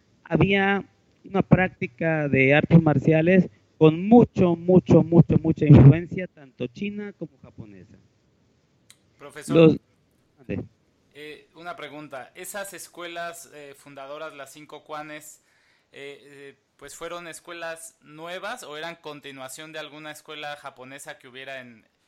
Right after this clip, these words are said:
Speaker 2: en, durante la ocupación?
Speaker 1: No, este, lo-, los maestros fundadores, algunos practicaron en, en Japón porque habían ido a estudiar para allá, este, había-, tenían formación,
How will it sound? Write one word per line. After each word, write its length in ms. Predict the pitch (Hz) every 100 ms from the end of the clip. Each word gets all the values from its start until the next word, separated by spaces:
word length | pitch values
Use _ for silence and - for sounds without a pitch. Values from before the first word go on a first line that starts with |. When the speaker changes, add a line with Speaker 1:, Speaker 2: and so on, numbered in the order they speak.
| _ _ _ _
Speaker 2:
en, 200 | 127 131
durante 320 | 131 127 131
la 80 | 123
ocupación? 580 | 127 127 127 135 127 117 _ _ _ _ _ _ _ _ _
Speaker 1:
No, 380 | 226 170 143 143
este, 720 | 160 - 160 160 156 - - -
lo-, 180 | 175
los 220 | 175 175 160
maestros 360 | 185 226 247
fundadores, 520 | 214 185 185 208 233 - - _ _ _ _
algunos 480 | 160 165 190 220 202
practicaron 680 | - 170 - - 185 196 170
en, 140 | 147 123 120 113 _ _ _ _ _
en 100 | 147
Japón 400 | - 120 156 185
porque 220 | 165 156 151
habían 220 | 160 170
ido 120 | 175
a 20 |
estudiar 340 | 135 151 147 147
para 220 | 147 131
allá, 400 | 135 165 185 180 _ _ _
este, 480 | - 143 - 139 -
había-, 260 | 143 147 175
tenían 400 | _ 160 190 226
formación, 760 | 202 170 151 - 190 214 220